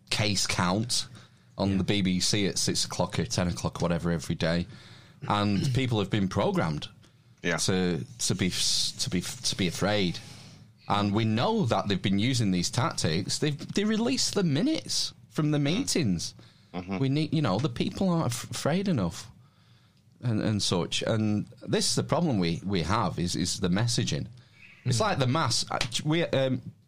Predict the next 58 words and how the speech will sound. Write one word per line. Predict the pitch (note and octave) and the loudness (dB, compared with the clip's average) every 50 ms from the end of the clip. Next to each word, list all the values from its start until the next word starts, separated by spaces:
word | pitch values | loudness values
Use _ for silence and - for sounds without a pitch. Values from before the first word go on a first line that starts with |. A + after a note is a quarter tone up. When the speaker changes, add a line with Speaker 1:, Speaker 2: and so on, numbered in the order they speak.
| - - | -8 -4
Speaker 1:
did | - F#3+ | -2 0
you | F#3 | 0
say | - - A#3 A3 | 2 2 2 2
you | G#3 G3+ | 2 2
had | G3 - | 2 2
Charlie | - F#3+ F#3 F#3+ | 2 2 2 2
Robinson | F#3 E3+ C#3+ A2 G2 - - F#2 | 2 2 2 2 2 2 2 2
on | F2 F2 F2+ F2+ - - - - _ _ _ - _ _ _ | 2 2 2 0 -2 -6 -14 -20 _ _ _ -20 _ _ _
your | G#2 G#2 F#2 F2 | -2 0 0 0
show? | - - F#2 F2+ B2 | 0 0 0 0 2
Speaker 2:
No, | F3+ B2 B2+ C3 C3 C3 C#3+ D#3+ | 0 0 0 2 2 2 2 2
Speaker 1:
No. | E3 B2+ B2 | 2 2 2
Speaker 2:
not | A#2+ C3 C#3 C#3 D#3+ | 2 0 2 2 0
as | D#3 C#3+ - - | 0 2 2 2
yet. | C3 B2 B2 C3+ - - - - | 2 2 0 0 0 -2 0 0
Not | B2+ B2 B2+ C3 | 0 2 2 2
as | C3 G#2+ | 0 0
yet. | A#2 A2+ A2 A2+ F#2+ | 0 2 2 2 2
I, | G2+ A2 A2 | 2 2 2
Speaker 1:
Well, | G2+ F#2+ | 2 2
Speaker 2:
I'm, | F#2+ G#2 A2 A2+ A2+ G#2+ G#2+ G2+ - - - _ _ - | 2 2 2 2 2 0 -2 -4 -6 -10 -18 _ _ -4
yes, | G#2 G#2+ A#2 A2+ G#2+ G#2 - | -2 0 0 2 0 0 0
soon. | - - - - D3+ D3 C#3+ C#3 B2+ A#2+ A#2 | 0 0 0 2 2 2 2 2 2 2 2
Watch | C3+ G3+ G3+ - - | 2 2 0 0 0
this | - F3+ - | 0 0 0
space. | - - E3 C#3 B2+ B2 A#2 - | -2 -2 0 0 0 0 0 0
Watch | D#3 D3+ - - | 0 -2 -2 -2
this | - C#3+ - | -2 -2 -2
space. | - - - A2+ G2+ F#2 F2 - - - - - - - - _ - | -2 -2 0 0 0 2 0 0 0 0 0 -2 -4 -6 -8 _ -4
Speaker 1:
We | E3+ F3 F#3+ | 0 0 2
had | F#3 E3+ D#3+ | 2 2 2
him | D3 C#3 | 2 2
on, | C#3 C3+ C3+ C3 C3 - | 2 2 2 0 0 -2
uh, | - D#2 F#2 | -2 -2 0
back | A#2+ B2 B2 A#2+ A#2+ C#3 | 0 0 0 2 2 0
end | C3 B2+ A#2+ | 2 2 2
of | A#2 A2+ | 2 2
last | A2 G#2 - - - | 2 2 2 2 2
year, | A2 G2+ F2+ E2+ D#2+ - - - - - - - - A2 | 2 2 2 2 0 -2 -6 -12 -18 -20 -20 -14 -4 -2
and | A2+ G#2+ G#2+ | 0 2 4
we | |
were | G#2 G2+ | 2 2
talking | G2 - B2+ A#2+ A#2+ | 2 0 0 0 0
about | A2+ G#2+ G2+ F#2 E2+ | 2 2 2 2 2
all | F#2+ F2+ F2 | 2 2 2
this, | E2+ E2+ F#2+ - - - - | 2 2 0 -2 -4 -2 -2
and | G2 G2 | 0 0
he | G2 F#2+ | 0 2
talked | - - A#2+ G#2+ - - - - | 2 0 2 0 0 -2 -2 0
about, | G#2 G2+ G2+ G2+ - - | 0 2 2 2 2 2
he, | A2+ - - | 0 0 2
he | B2 | 2
mentioned | A#2 B2 B2+ B2+ - - A#2+ G#2+ G#2 | 2 2 2 2 2 2 2 2 2
the | G2 | 2
masks | G2 G#2 A2 G2+ F2+ - - - - - - - | 2 2 2 0 0 0 -2 0 0 0 0 0
being | F#2 F#2 - G2+ F#2+ F#2 F2+ F2+ F2+ F2+ - | -2 -2 0 0 2 2 2 2 2 0 0
a | - F#2+ | -2 -4
visual | E2 E2 F#2 A2 A2 F#2+ G#2+ G2+ G2 G2 F#2+ F#2 F#2+ F#2 | -4 -2 -2 0 0 2 2 2 2 2 2 2 0 -2